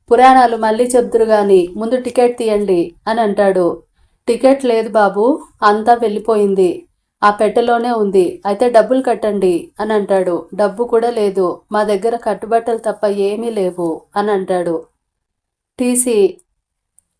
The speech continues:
అయితే పక్క స్టేషన్లో రైలు దిగి వెళ్ళిపోమంటాడు.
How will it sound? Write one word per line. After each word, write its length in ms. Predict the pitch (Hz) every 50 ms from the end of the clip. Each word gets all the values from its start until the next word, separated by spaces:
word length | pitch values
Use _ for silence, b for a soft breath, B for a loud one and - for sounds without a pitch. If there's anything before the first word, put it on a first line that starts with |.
| _ _ -
అయితే 240 | 208 208 208 240 233
పక్క 300 | 233 233 208 214 247 240
స్టేషన్లో 520 | 240 - 247 233 233 226 214 208 214 208
రైలు 300 | 208 208 208 220 240 233
దిగి 220 | 202 202 196 220
వెళ్ళిపోమంటాడు. 1040 | 240 247 233 208 214 214 220 226 208 202 196 190 180 196 185 175 170 170 165 160 -